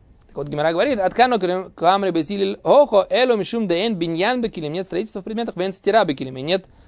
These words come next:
э, запрета ломать в предметах. А вальхосам ло, ну там нет этой мысли, и поэтому Бет Шамай та-, Бет Илель там устражают и говорят, что эти предметы, это, этот грунт, он мукце все то время, пока ты его не приготовил заранее.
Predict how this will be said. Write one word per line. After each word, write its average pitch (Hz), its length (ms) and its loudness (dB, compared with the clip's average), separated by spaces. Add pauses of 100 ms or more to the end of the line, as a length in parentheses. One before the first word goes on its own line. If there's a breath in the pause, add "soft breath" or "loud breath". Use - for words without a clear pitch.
(200 soft breath)
э, 127 220 0
запрета 143 340 -2
ломать 147 460 4
в - 40 -20
предметах. - 540 -12 (720 soft breath)
А 127 140 -2
вальхосам 196 680 4
ло, 190 240 4
ну 147 140 -4
там 247 440 0
нет 233 180 -2
этой 240 240 -4
мысли, 285 560 -4
и 214 100 -6
поэтому 202 460 -2
Бет 175 260 -6
Шамай 151 340 -2
та-, 160 260 -4
Бет 156 220 0
Илель 156 280 0
там 151 300 -2 (200)
устражают 190 540 -2
и - 40 -8
говорят, 143 220 -4
что - 360 -8
эти 226 160 -10
предметы, 156 520 -8
это, - 640 -4
этот 147 240 -8
грунт, 208 320 0
он 175 100 -2
мукце 160 360 -2
все - 160 -8
то - 80 -10
время, 165 200 -4
пока - 140 -10
ты 147 80 -8
его 147 80 -4
не 147 80 -6
приготовил 143 360 -8
заранее. - 280 -6